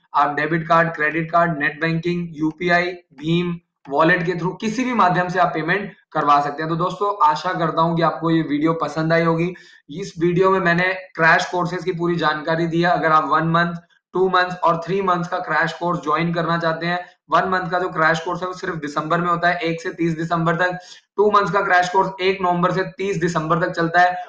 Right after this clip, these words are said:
और three months का जो crash course है वो एक अक्टूबर से तीस दिसंबर तक चलता है। तो आशा करता हूँ आपको ये वीडियो पसंद आई होगी। इस वीडियो को ज्यादा से ज्यादा share कीजिए ताकि ज्यादा से ज्यादा लोगों को crash course की जानकारी मिले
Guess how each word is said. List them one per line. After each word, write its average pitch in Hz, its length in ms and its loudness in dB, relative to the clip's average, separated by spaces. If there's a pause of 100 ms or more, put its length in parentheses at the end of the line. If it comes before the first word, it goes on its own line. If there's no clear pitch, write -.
और 165 200 4
three 208 180 0
months 185 240 0
का 180 120 -2
जो 180 100 -2
crash 165 340 2
course 180 220 -2
है 180 60 -2
वो 185 240 -2
एक 196 180 4
अक्टूबर 170 360 -2
से 185 120 -4 (140)
तीस 202 280 -4
दिसंबर 165 360 -2
तक 190 180 0
चलता 143 300 -2
है। - 120 -6 (340)
तो 185 60 2
आशा 165 320 4
करता 185 240 0
हूँ 185 100 4
आपको 180 180 2
ये 185 80 2
वीडियो 165 280 4
पसंद 170 380 0
आई 180 120 4
होगी। 185 180 2
इस 185 120 -2
वीडियो 160 240 2
को 170 100 -2
ज्यादा 156 220 -2
से 165 100 -4
ज्यादा 165 240 0
share 175 300 0
कीजिए 190 360 0
ताकि 170 580 -2
ज्यादा 165 280 0
से 170 60 0
ज्यादा 170 240 2
लोगों 165 260 0
को 175 140 -6
crash 156 260 2
course 165 240 -4
की 175 100 -2
जानकारी 151 520 0
मिले 196 200 2